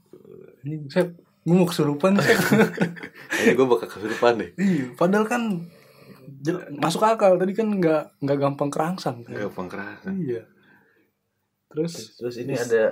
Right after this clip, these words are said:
Speaker 2: ada bahasa lainnya.
Speaker 1: Istilah kerasukan.
Speaker 2: Bahasa, heeh.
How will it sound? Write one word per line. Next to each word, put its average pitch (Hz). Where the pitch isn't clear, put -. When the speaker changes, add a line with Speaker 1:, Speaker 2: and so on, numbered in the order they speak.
Speaker 2:
ada 110
bahasa 107
lainnya. 110
Speaker 1:
Istilah 131
kerasukan. 123
Speaker 2:
Bahasa, 92
heeh. 110